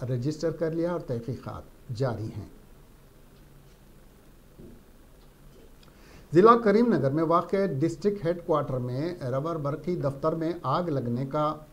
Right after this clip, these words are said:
हम्म, वाक़या पेश आया। तफसीलात के मुताबिक दफ्तर के करीब एनपीडीसीएल बरकी के गोदाम में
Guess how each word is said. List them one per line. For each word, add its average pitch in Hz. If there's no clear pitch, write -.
हम्म, 123
वाक़या 131
पेश -
आया। 95
तफसीलात 120
के 135
मुताबिक 135
दफ्तर 139
के 170
करीब 165
एनपीडीसीएल 156
बरकी 139
के 156
गोदाम 123
में 104